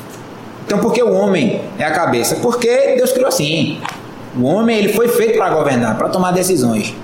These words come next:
Quer ver que é assim? Se, pode, se vocês perguntar, qualquer um que tá aqui, quando você vê um casal que a mulher domina o homem, todo mundo diz assim, "Vixe Maria, o bicho é dominado."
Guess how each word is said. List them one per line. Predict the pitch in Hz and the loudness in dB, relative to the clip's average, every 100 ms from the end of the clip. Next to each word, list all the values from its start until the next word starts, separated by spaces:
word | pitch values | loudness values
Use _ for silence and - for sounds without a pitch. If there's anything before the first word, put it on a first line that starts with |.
| - - - - - - | -14 -14 -16 -16 -16 -6
Quer | 285 214 | 0 2
ver | 175 | 2
que | 180 | 2
é | |
assim? | 151 131 139 - - - - - - - - - - - - - - - - - - | 2 0 0 -2 -8 -12 -16 -16 -16 -16 -16 -16 -16 -16 -16 -18 -16 -16 -16 -14 -10
Se, | - - 220 240 226 - | -6 -4 -4 -8 -12 -4
pode, | 233 233 240 - 180 | -2 0 -2 -4 -6
se | - 247 | -2 0
vocês | 254 247 247 | 2 2 2
perguntar, | 240 254 247 247 156 | 2 2 2 0 0
qualquer | 185 190 240 | 0 0 0
um | 202 | 0
que | - 175 | 0 -2
tá | 170 | 0
aqui, | 160 - - - - - - - - - | 0 0 -2 -4 -12 -16 -16 -16 -16 -4
quando | 196 208 | 0 2
você | 233 226 | 2 2
vê | 202 | 2
um | 226 | 2
casal | 233 226 156 135 120 120 - - - - - - - - - - - | 2 2 2 2 0 0 -4 -6 -12 -16 -16 -16 -16 -16 -14 -14 -6
que | - | -2
a | 160 | 0
mulher | 160 160 | 2 2
domina | 156 160 175 | 2 2 2
o | |
homem, | 135 123 120 120 | 2 2 2 0
todo | 165 | 0
mundo | 185 170 | 2 2
diz | 143 | 2
assim, | 123 117 104 - | 2 0 -2 -6
"Vixe | 117 - - - | -6 -4 -2 0
Maria, | 196 208 202 143 | 2 2 2 0
o | |
bicho | 120 185 | -2 -2
é | |
dominado." | 135 160 202 160 131 123 104 | 0 2 2 2 2 0 -4